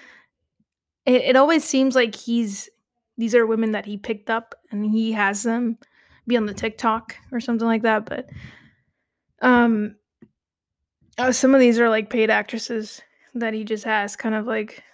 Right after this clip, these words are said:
like the, the scripted thing about the, uh, about whether, about why women don't like weak, weak men. I'm pretty sure that must have been, like, someone he paid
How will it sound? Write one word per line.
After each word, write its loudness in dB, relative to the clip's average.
like -2
the, -8
the -2
scripted 0
thing 2
about 2
the, 0
uh, 0
about 0
whether, -2
about 6
why 4
women -2
don't 0
like -6
weak, -10
weak -4
men. -4
I'm -2
pretty 0
sure -4
that -2
must 2
have -2
been, -2
like, -4
someone -2
he 0
paid -8